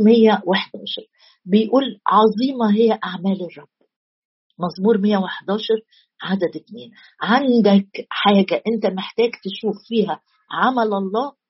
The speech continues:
حط الآية دي قدامك: "عظيمة هي أعمال الله"، أعمال الرب عظيمة. أي حاجة الرب هيعملها معاك هي عظيمة. وبعدين يقول إيه؟ "مطلوبة لكل المسرورين بها".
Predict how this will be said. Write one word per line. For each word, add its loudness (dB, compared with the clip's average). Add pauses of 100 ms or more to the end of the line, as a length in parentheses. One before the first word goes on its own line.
حط -6
الآية -12
دي -10
قدامك: -12 (400)
"عظيمة 0
هي 4 (580)
أعمال 0
الله"، -6 (400)
أعمال 2
الرب -2 (100)
عظيمة. -2 (120)
أي 0
حاجة -4
الرب -2
هيعملها -4
معاك -8 (100)
هي 0
عظيمة. 0 (560)
وبعدين 2
يقول 2
إيه؟ -6 (300)
"مطلوبة 0
لكل -2 (100)
المسرورين -2 (120)
بها". -2